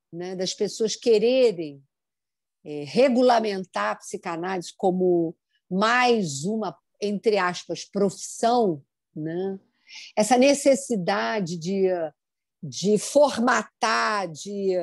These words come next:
enfim, de colocar num, num, é, num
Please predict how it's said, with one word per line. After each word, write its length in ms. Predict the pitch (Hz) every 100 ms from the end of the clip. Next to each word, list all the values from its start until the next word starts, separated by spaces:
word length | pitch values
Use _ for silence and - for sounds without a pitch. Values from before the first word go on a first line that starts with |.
| 165 -
enfim, 320 | 226 220 202 180
de 100 | -
colocar 800 | 247 226 214 - 262 262 254 247
num, 580 | 240 240 233 226 220 208 _ _ _ _ _ - 208 - 202 - 202 -
num, 1160 | 202 202 220 220 214 208 202 190 185 175 170 165 _ _ - - - _ _ _ _ _ _ _
é, 480 | 170 160 156 151 156 -
num 400 | 180 190 185